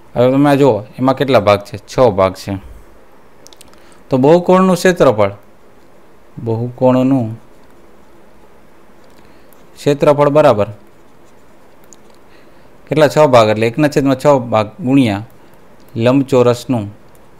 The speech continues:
ક્ષેત્રફળ. હવે એકના છેદમાં છ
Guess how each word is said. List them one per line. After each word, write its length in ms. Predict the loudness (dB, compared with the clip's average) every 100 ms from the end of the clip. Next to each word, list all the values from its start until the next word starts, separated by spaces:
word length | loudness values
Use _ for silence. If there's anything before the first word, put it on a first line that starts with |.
| -20 -20 -20 -20 -20 -20 -20 -20 -20 -20 -20 -20 -20 -20 -20 -20 -20 -20 -20 -20 -20 -6
ક્ષેત્રફળ. 540 | -6 -4 -6 -8 -12 -16 -20 -20 -20 -20 -20 -20 -20 -20 -20 -20 -20 -20 -20 -20 -20 -20 -20 -20 -20 -4
હવે 120 | -2 0
એકના 200 | -2 -2
છેદમાં 240 | 0
છ 20 | 0